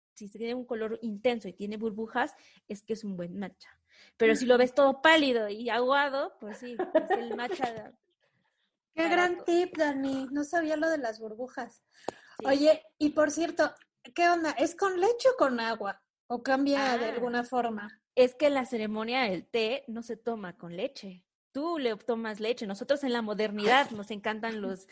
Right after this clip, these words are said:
Speaker 1: los matcha lattes, pero en la ceremonia no se acompaña con nada. Es con agua y la mínima cantidad de agua porque el matcha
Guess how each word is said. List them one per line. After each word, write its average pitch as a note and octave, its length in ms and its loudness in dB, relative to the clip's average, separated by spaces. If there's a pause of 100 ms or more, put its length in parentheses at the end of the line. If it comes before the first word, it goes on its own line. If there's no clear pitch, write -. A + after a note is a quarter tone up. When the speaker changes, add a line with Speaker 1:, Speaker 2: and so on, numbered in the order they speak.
(480)
Speaker 1:
los G#3+ 300 0
matcha A3+ 340 0
lattes, G#3+ 520 2
pero G3+ 260 0
en G3 340 -4
la F#3+ 120 0
ceremonia A#3 600 0
no A#3+ 120 -8
se A#3+ 160 -10
acompaña G3+ 480 -12
con F#3 160 -18
nada. G#3+ 280 -8
Es A#3 160 -12
con C4+ 200 -8
agua C4 360 -6
y A3 240 -12
la A#3 160 -6
mínima C4+ 440 -4
cantidad A3 460 -4
de A#3 100 -2
agua A3 300 -2
porque A3 380 -10 (420)
el A#3 180 0
matcha C#4 640 -2